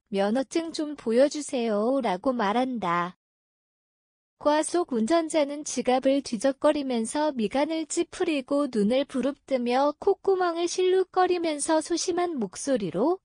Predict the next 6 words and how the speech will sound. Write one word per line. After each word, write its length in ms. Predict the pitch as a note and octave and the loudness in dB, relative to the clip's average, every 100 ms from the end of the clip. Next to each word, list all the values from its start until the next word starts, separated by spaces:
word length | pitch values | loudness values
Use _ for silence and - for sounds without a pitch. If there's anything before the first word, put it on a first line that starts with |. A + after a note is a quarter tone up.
| _ - | _ -6
"제가 420 | A#3 G#3 D4+ D4+ | -4 0 2 2
무슨 420 | G#3 G#3+ E4 E4+ | 0 -2 -4 -4
잘못을 640 | D4 A3+ A#3+ D4 - E4 | -2 0 0 -2 0 0
했나요?" 640 | D#4 C#4+ B3 F#3+ A3+ E4+ E4+ _ _ _ - | 0 -2 -4 0 2 2 0 _ _ _ -2
라고 420 | G#3+ G#3 C#4 D4 | 2 2 2 0
대꾸한다. 1040 | D4 A3+ - D#4+ D#4 C#4 A3 F3+ F3 F3 | 0 -2 -2 0 0 0 -2 -2 -4 -6